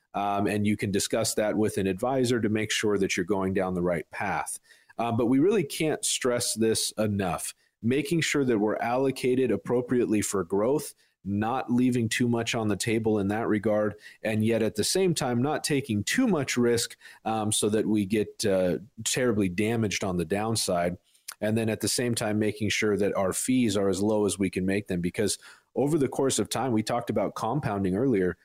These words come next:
over the course of time, your fees are doing the same thing. Those, those fees are,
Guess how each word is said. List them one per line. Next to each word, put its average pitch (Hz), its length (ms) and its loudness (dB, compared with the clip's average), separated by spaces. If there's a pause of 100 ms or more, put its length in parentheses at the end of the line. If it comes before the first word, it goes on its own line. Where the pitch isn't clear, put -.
(220)
over 151 200 2
the 151 80 2
course 143 300 0
of - 60 -4
time, 165 320 0
your 104 100 2
fees 143 260 0
are 117 60 2
doing 117 220 2
the 101 80 2
same 131 300 0
thing. 113 360 -2
Those, 113 160 2
those 123 200 0
fees 139 380 2
are, 95 180 0